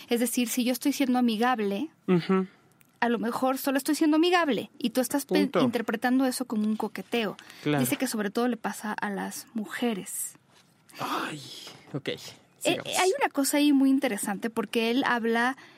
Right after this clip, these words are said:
Speaker 1: de la inf-, por ejemplo, ¿qué pasa con una persona que hace coqueteo físico y después empieza una relación? Él dice, y estos son números de cosas que he encontrado, que tienen treinta y tres más, treinta y tres por ciento más de posibilidades de coquetear con alguien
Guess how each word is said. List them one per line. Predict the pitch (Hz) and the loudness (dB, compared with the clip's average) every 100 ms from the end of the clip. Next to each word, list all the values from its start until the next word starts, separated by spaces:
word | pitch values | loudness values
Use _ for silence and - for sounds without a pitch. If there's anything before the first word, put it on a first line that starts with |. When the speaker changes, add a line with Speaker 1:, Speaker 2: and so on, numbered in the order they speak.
| - - | -18 -2
Speaker 1:
de | 226 | 2
la | 233 | 2
inf-, | 220 220 - | 0 -4 -2
por | 247 | -2
ejemplo, | 233 240 233 | 0 0 0
¿qué | 277 | -2
pasa | - 349 370 | 0 0 2
con | 285 240 | 2 2
una | 247 | 2
persona | 247 214 - 214 220 - - | 0 -4 -2 -2 -4 -8 -6
que | 208 | -4
hace | 208 - | -2 -2
coqueteo | 240 220 190 - 214 | -4 -6 -6 -4 -4
físico | - 226 - - 262 320 | -2 -4 -4 -2 -2 -2
y | 220 | -2
después | 196 - 220 220 | -4 -2 -4 0
empieza | 254 240 226 240 | 2 0 0 2
una | 233 | 2
relación? | 214 185 165 - 190 170 156 _ _ - _ _ - - - - - - - | 0 -4 -6 -4 -4 -6 -8 _ _ -20 _ _ -20 -20 -20 -20 -20 -12 0
Él | 349 311 | 2 4
dice, | 330 - 359 - _ | 2 2 0 -4 _
y | 247 | 0
estos | 269 294 | 0 0
son | 285 277 | 4 8
números | 269 269 220 233 | 8 6 4 0
de | |
cosas | 214 220 226 | -2 -4 -4
que | - | -2
he | 226 | 0
encontrado, | 214 214 202 185 190 | 0 -2 -2 -4 -4
que | 208 | -2
tienen | 247 254 277 | 2 4 4
treinta | 277 240 226 | 4 2 0
y | |
tres | 214 233 269 | 0 0 2
más, | 269 247 277 - _ _ _ _ - | 4 4 2 -4 _ _ _ _ -6
treinta | - 233 233 | 0 2 2
y | 226 | 0
tres | 269 - | -2 0
por | 311 | -2
ciento | 294 247 254 | 2 2 2
más | 233 233 | 2 2
de | 240 | 0
posibilidades | 226 - 190 196 196 196 220 | -4 -6 -4 -2 0 0 0
de | 226 | -2
coquetear | 185 - 190 208 196 | -4 -6 -4 -4 0
con | 233 233 | 2 2
alguien | 226 233 233 | 2 2 2